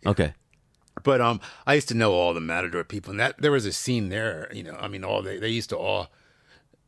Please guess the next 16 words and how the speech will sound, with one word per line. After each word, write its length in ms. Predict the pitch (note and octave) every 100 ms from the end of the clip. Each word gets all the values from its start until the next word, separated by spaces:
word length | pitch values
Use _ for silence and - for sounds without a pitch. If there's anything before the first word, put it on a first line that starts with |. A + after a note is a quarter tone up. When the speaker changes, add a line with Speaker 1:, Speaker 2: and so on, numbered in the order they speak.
| -
Speaker 2:
and 200 | A#2 C3
a 60 | G2
lot, 240 | A2+ C3+
you 80 | E3+
know, 120 | G2
the, 160 | F2+ D#2+ -
um, 380 | G2+ F#2 E2+ E2+ - - -
um, 220 | G#2 E2+ E2+
what's 160 | F2
that 160 | - D2+
band? 260 | D2+ D2+ D2+ - _ _ _ _
I 40 | -
can't 240 | - -
remember 260 | - D#2+ D#2+
the 120 | D#2+
name. 320 | E2 E2 E2